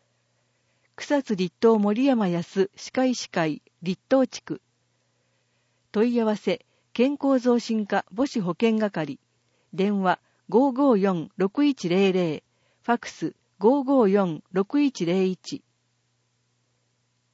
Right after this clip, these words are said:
ネクスト立東っ子、四十九。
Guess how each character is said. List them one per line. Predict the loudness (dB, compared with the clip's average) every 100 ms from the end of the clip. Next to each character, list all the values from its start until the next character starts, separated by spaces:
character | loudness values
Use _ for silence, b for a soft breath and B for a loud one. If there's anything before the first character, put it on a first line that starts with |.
| _ _ _ _ _ _ _ -4
ネ | -2
ク | 0 -2
ス | -2
ト | -2
立 | -2 -6 _ 0
東 | 2 0
っ | _ -6
子、 | -4 -4 _ 2
四 | 4 4
十 | 2 -2 -4
九。 | 0 2 2